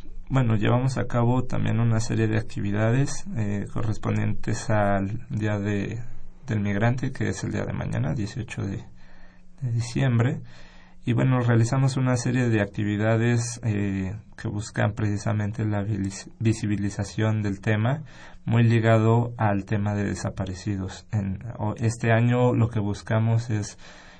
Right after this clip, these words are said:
eh, ligar estos dos temas. En, en noviembre, eh, tuvimos la, la participación, bueno, la caravana de las madres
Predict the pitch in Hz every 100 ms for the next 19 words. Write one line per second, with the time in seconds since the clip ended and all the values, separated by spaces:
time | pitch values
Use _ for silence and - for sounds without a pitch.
0 | - - 104 98 95 95 107 104 101 104
1 | 107 - 107 104 - 120 123 143 156 -
2 | - - - - 107 101 98 95 - 104
3 | 101 101 101 107 117 117 117 117 113 104
4 | - 110 98 95 92 101 104 104 104 101
5 | 98 95 90 101 - - - - 160 113
6 | 104 - 104 - - - 104 101 123 127
7 | 107 110 101 95 95 101 95 101 101 101
8 | 101 95 - 104 104 104 104 -